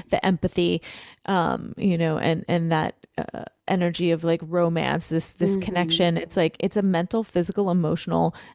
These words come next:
Speaker 1: and
Speaker 2: Mm-hmm.
Speaker 1: spiritual package. They all play a role. And yeah,
Speaker 2: Yeah.
Speaker 1: you know, it's like, it's great if you, you got one down, but,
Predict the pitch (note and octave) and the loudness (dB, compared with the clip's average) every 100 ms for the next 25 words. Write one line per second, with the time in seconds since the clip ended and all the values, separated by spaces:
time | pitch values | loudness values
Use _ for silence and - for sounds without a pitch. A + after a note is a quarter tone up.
0 | - F3+ F3+ G3+ F3+ F3+ D#3 E3+ D#3+ D#3+ | -2 0 0 0 0 0 0 0 2 0
1 | - - - _ _ - A3+ C#4 D3+ D3 | -2 -12 -20 _ _ -4 -2 0 -2 -2
2 | - D#3 E3+ E3+ E3 D#3 - - - F3+ | -2 0 2 2 0 -2 -8 -12 -2 0
3 | E3+ D#3+ F3 F3+ D3 D3+ - F#3 E3 D#3+ | 0 0 0 2 0 -2 -2 0 0 0
4 | D3+ G#3+ E3 - F#3 D#3+ E3 F3 E3 G3 | 0 0 0 0 -4 -4 -2 -2 -2 -2
5 | F3+ - F#3 G3+ F#3 F#3+ F#3 E3+ F#3+ F#3+ | -4 -2 0 2 0 0 2 2 0 0
6 | F3+ - E3+ E3+ B3 F#3 D#3 D3+ F#3 F#3+ | 0 0 0 0 2 2 2 0 2 2
7 | - | 0